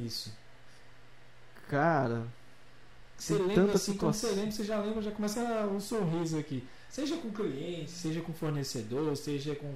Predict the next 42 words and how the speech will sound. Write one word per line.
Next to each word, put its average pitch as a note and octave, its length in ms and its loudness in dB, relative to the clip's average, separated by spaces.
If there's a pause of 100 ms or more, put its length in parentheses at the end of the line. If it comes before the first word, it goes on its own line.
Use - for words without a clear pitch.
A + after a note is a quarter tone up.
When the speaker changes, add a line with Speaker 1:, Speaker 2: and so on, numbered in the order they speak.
Speaker 1:
funcionário. C3+ 960 -2 (380)
Speaker 2:
Então, D3+ 420 4
teve F3+ 180 2
uma A3+ 160 -4
situação, G3+ 520 -4 (200)
nossa, G#3 460 0
cara, C3 280 4
com E3+ 120 2
um F3+ 60 4
cliente, D#3+ 520 6
cara, C3 200 -2
foi F#3+ 240 -4 (680)
muito D#3+ 640 0
engraçado, C#3+ 640 6
cara, C3 240 4
porque C#3+ 280 2
pra D#3 100 0
você G3 100 8
ver F3 240 10
como F3 220 4
que, F#3 180 2 (260)
é F#3 100 12
aí F#3+ 80 12
que - 80 -2
começou G#3+ 320 8
até A3 100 6
a G#3 40 6
surgir G#3+ 280 2
os G#3+ 100 -2
gatilhos G#3+ 460 0
que G3 80 -2
a - 20 2
gente F3+ 140 -4
precisava E3+ 680 0 (340)
pra D#3 100 0
poder E3 420 8
ge-, D3+ 300 -2
gerar D#3 280 6
informação E3 480 2
pras E3 160 6
pessoas. C#3 560 6
Speaker 1:
Aham. A#2 360 -2